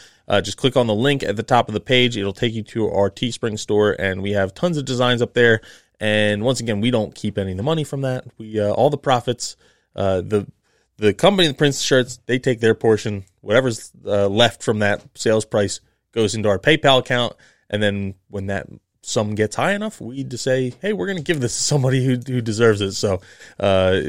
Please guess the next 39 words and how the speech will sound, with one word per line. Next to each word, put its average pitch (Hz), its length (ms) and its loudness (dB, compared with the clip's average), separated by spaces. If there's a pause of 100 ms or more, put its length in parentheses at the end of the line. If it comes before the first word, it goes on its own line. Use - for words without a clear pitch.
we 101 100 -4
try 101 240 0
and 98 100 -4
find 101 400 -4
nonprofits 101 640 -2
that 98 200 -2
are 92 120 -4
doing 95 320 -4 (180)
real 117 180 -6
boots 120 280 -2
on 120 80 2
the 107 60 -4
ground 107 360 -2
work 104 280 -2
where 101 160 0
a - 320 -18
couple 160 220 2
hundred 135 200 -2
bucks 110 220 0
is 107 80 -6
gonna 95 200 -4
go 95 160 2
a 90 40 0
long 90 260 -2
way 90 300 -2
for - 180 -10
them. 90 260 -8 (380)
Um, 87 540 -4 (920)
so, - 280 -2
and, 101 260 0
uh, 98 300 2 (420)
do 143 120 2
us 147 120 0
a 135 40 -2
favor, 107 540 2
if 101 160 -10
you - 80 -10
haven't 147 400 2
already, 95 520 2